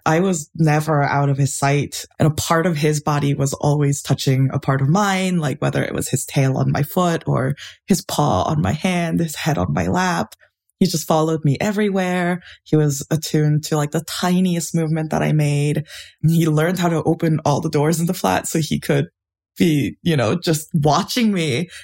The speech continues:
at all times. Like, he learned how to open the bathroom door so that he could watch me pee. <laughs> Um, but he was just always there. And he was just so patient with me. And I've, I've always loved dogs, but I never felt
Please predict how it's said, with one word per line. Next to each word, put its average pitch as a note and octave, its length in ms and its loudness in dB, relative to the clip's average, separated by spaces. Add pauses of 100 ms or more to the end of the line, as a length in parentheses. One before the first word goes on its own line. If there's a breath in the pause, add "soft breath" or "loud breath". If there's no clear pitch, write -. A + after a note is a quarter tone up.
at F3 160 2
all F#3+ 160 2
times. E3 420 -2
Like, G#3+ 80 0
he A#3 160 0
learned A3 240 0
how A#3 120 -2
to G#3+ 100 -2
open A3 240 0
the G#3 80 -2
bathroom F#3 480 0
door F#3 180 0
so G3 140 -4
that G3 100 0
he G#3 140 0
could A3 120 -2
watch A3 240 -2
me A#3+ 120 0
pee. A#3+ 640 0
<laughs> - 40 -6 (720 loud breath)
Um, A#3 300 0 (520)
but A#3+ 100 2
he C4 120 2
was C4 240 2
just C4+ 260 -4
always B3 440 0
there. F3+ 600 -2 (140)
And F3 400 2
he G3+ 260 -2
was F#3+ 280 -2
just - 240 -4
so A3 160 0
patient E3 500 0
with D3+ 160 -4
me. F#2+ 420 2 (320 loud breath)
And F3+ 140 2
I've, F3 260 0 (120)
I've G3 160 2
always A#3+ 340 2
loved D#3 220 0
dogs, D3 360 0
but D3+ 160 0
I D#3 140 0
never E3 320 0
felt D3+ 300 -2